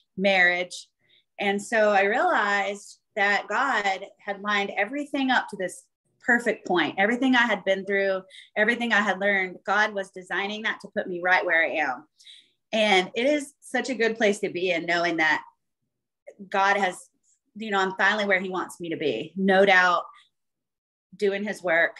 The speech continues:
helping women. Um, you know, I get a lot of women with temporary protective orders, victims of abuse, um, women with trauma. I had a lady whose mom was shot in the back of the head by a gang member when she was three, and she was scared to pull the trigger on the gun because of the trauma. And I realized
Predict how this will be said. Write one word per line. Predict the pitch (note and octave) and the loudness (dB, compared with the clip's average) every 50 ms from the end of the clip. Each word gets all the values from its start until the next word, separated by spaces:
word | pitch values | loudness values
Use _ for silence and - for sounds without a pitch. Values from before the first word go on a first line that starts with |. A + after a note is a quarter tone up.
| - - | -12 -4
helping | G#3 F#3+ F#3 F#3+ G3 F3 F3 | -4 -4 -2 -2 -4 -4 -2
women. | F3 F3 F3 F3 F3 F3 F3 F3 - _ - - _ _ _ - | -2 -2 0 0 -2 -2 -4 -8 -14 _ -20 -20 _ _ _ -2
Um, | G3+ F#3 F3+ - - - | 0 2 2 0 -2 -6
you | A3+ A3 | -6 -2
know, | A3+ | 0
I | A#3+ C4 | 0 2
get | B3+ D4 C#4 | 2 0 0
a | B3 | 0
lot | A#3 A3 A3+ A#3+ | 0 0 0 0
of | A3+ - G#3 | -2 -4 -6
women | G#3 A#3 A#3 A#3+ A3+ G3+ | -6 -4 -4 -4 -4 -4
with | F3 D3 - - _ - | -6 -6 -8 -10 _ -10
temporary | - A#3+ A3 G#3+ A#3+ A3+ A3+ A3 | -8 -8 -4 0 2 2 2 2
protective | A#3 A3+ - C4 C4 C4 A3 F#3+ D#3 | 0 0 0 0 0 0 -2 -4 -2
orders, | D#3+ D3+ D3 D3+ C3+ C#3+ - - - | -4 -4 -4 -4 -6 -6 -8 -6 -4
victims | F#3 F3+ - G#3 G3+ G3+ G3+ | -6 -4 -2 -2 -2 0 2
of | G#3+ G#3 | 2 2
abuse, | A3 A3 A#3 B3+ B3 G#3 C#3+ D#3+ - - - - - _ _ _ _ _ _ _ - | 2 0 0 2 2 2 2 2 -2 -6 -12 -16 -18 _ _ _ _ _ _ _ 0
um, | G3 F#3 F3+ E3+ E3 E3 | 2 4 4 4 2 -2
women | F3 F3+ G3+ A3 A3+ A3+ | -4 -4 -2 -2 -4 -4
with | A3+ A3 A3+ - | -6 -8 -8 -6
trauma. | - B3+ C4 C4+ G3+ D#3 - A2 A#2 | -2 0 2 2 2 2 0 0 0
I | F#3+ | 0
had | G3+ F#3+ F#3 | 2 2 2
a | G3 | 2
lady | G3+ G#3 G#3+ G#3+ A3+ A3 | 2 2 2 0 -2 -2
whose | A3+ A#3 A3+ A3+ | -4 -6 -6 -6
mom | A#3+ B3 A#3+ G3+ F3+ | -6 -6 -6 -6 -8
was | E3+ E3 - | -8 -10 -6
shot | - G3+ F#3 F3+ | -6 -4 -4 -4
in | - | -4
the | G3 | -4
back | G3+ F#3+ F#3+ G3 G3+ | -4 -4 -4 -4 -4
of | G3 | -6
the | G3 G3 | -6 -4
head | G3+ F#3+ F#3+ - | -4 -6 -4 -2
by | G3 F#3+ F#3+ | 0 0 0
a | F#3+ | 0
gang | A3 A3 G#3+ G#3 F#3 | -2 -4 -4 -4 -8
member | E3 D#3+ D#3+ D#3+ D#3 | -10 -12 -12 -14 -16
when | D#3+ D#3 | -16 -16
she | - - F#3 | -12 -12 -12
was | E3 - - | -12 -12 -4
three, | - G#3+ G#3+ F3 D3 | 0 2 2 2 0
and | D3 - | -2 -4
she | - B3+ | -4 -4
was | C#4+ - | -4 -4
scared | - - A#3 C4+ C#4 | -2 0 2 2 2
to | C4+ C4+ | 2 -2
pull | - C4 C4+ B3+ | -4 -4 -2 -2
the | C4+ | -2
trigger | C4 C4 B3 A#3+ A3 G#3 F3+ | 0 0 0 0 2 0 0
on | F#3 F#3 | 0 -2
the | F3 | -2
gun | - G3+ F#3+ D3 - - | -2 -2 -2 -2 -4 -8
because | - - - G#3+ G3+ G3+ G3+ - _ _ _ _ _ _ _ - | -12 -8 -2 2 2 2 0 -2 _ _ _ _ _ _ _ -14
of | G#3 - | -12 -12
the | G3+ | -10
trauma. | G3+ - B3+ A#3+ G#3+ F3+ D#3 D#3+ - - - - _ _ _ _ _ | -10 -8 -6 -6 -4 -4 -4 -6 -8 -12 -18 -20 _ _ _ _ _
And | A3+ A3+ G#3+ A3 | -2 0 0 2
I | G#3+ | 2
realized | A3 C#4+ F#4 F#4+ C4+ A3+ A3+ G#3+ - | 2 2 4 4 2 0 0 -4 -8